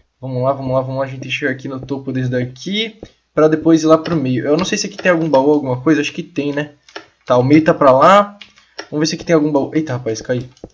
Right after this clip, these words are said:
Vamos ver se aqui tem algum baú aqui em cima. Que às vezes... Ah, não, não tem, beleza. Eu, eu não sei, eu não sei da vida. Pera, deixa eu ver se aqui tem mais alguma coisa. Ah, opa, aqui tem baú. Tinha Ender Pearl, G G. Tinha Ender Pearl e tinha poção.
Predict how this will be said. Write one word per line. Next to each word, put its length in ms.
Vamos 140
ver 0
se 60
aqui 100
tem 140
algum 160
baú 140
aqui 180
em 40
cima. 380
Que 100
às 140
vezes... 500
Ah, 160
não, 220
não 100
tem, 220
beleza. 400
Eu, 380
eu 80
não 120
sei, 500
eu 80
não 80
sei 400
da 360
vida. 280
Pera, 180
deixa 220
eu 20
ver 60
se 60
aqui 120
tem 80
mais 240
alguma 320
coisa. 340
Ah, 320
opa, 540
aqui 160
tem 120
baú. 320
Tinha 180
Ender 220
Pearl, 240
G 140
G. 220
Tinha 180
Ender 240
Pearl 140
e 20
tinha 160
poção. 480